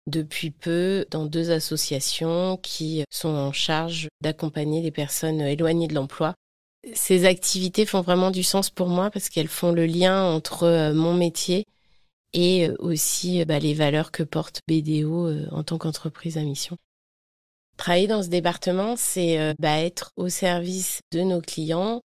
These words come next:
sous différentes formes, soit en étant, euh, leur service R H externalisé. Donc ça veut dire qu'on n'est pas le service R H dont les salariés ont l'habitude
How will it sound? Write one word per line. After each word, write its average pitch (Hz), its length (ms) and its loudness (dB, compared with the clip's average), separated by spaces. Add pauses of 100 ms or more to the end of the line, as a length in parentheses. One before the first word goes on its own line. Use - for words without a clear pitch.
(240)
sous 170 600 -2
différentes 175 560 2
formes, 202 460 -2
soit 196 340 -2
en 180 160 2
étant, 185 460 0
euh, 156 80 0
leur 202 180 2
service 190 420 -4
R 180 220 -2
H - 160 -4 (140)
externalisé. 170 880 -2
Donc 175 140 -6
ça 170 120 -6
veut 165 120 -6
dire 180 180 -4
qu'on 170 160 -2
n'est 151 160 -2
pas 165 320 -4
le 147 340 -4
service 156 460 -6
R 160 180 -6
H 175 300 -4 (240)
dont 156 100 -2
les 151 140 -2
salariés 160 360 0
ont 185 40 0
l'habitude 156 640 -2